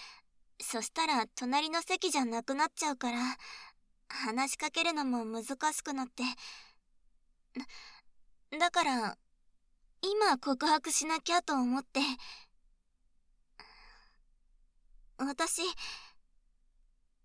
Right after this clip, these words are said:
あなたのことが好きです。あなたの彼女になりたいです。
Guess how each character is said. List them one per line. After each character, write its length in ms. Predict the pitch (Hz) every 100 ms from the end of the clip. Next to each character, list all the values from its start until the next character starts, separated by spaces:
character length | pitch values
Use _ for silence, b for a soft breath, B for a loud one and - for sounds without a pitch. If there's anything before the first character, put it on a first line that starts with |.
| -
あ 120 | 294
な 160 | 302 349
た 140 | 403
の 160 | 330 262
こ 200 | - 262
と 120 | 294
が 120 | 262
好 60 | 254 -
き 140 | 320
で 140 | 302 285
す。 220 | - - B B B B _ _ _ _ _ _ _ _ _ _
あ 140 | - 285
な 160 | 311
た 160 | 359 403
の 180 | 302 254
彼 360 | - 349 370
女 140 | 381 349
に 300 | 302 269 - - _ _ _ _ _ _ -
な 240 | 320 330
り 140 | 349 339
た 180 | 359
い 80 | 381
で 140 | 320 330
す。 180 | -